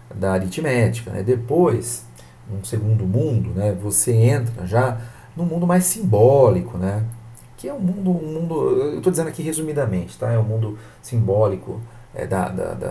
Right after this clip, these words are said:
da álgebra, das letras, né, onde você entra com letras e números ao mesmo tempo,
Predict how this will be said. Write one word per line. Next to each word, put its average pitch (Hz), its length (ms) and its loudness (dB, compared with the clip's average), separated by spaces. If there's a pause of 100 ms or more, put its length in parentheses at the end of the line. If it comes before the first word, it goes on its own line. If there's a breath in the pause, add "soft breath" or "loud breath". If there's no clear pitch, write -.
da 107 240 -2
álgebra, 101 560 4
das 90 220 0
letras, 113 580 2
né, 107 100 -2
onde 98 140 -4
você 95 260 -6
entra 98 220 -4
com 95 160 -6
letras 98 400 -2
e 92 40 -6
números 92 380 -4
ao 90 60 -4
mesmo 90 240 -6
tempo, 92 340 -6